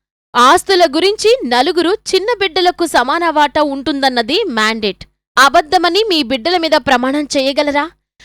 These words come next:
మీరు కూడా జగన్మోహన్ రెడ్డి మోచేతి నీళ్లు తాగిన వాళ్లే. రాజకీయంగా,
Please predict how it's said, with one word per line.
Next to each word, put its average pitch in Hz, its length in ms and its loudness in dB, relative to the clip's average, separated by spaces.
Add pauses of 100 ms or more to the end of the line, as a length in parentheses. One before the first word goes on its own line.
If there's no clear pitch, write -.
(140)
మీరు 403 240 2
కూడా 370 280 4
జగన్మోహన్ 349 680 0
రెడ్డి 339 200 -2
మోచేతి 311 540 -2
నీళ్లు 302 340 -2
తాగిన 311 380 -2
వాళ్లే. 285 340 0 (540)
రాజకీయంగా, 285 920 0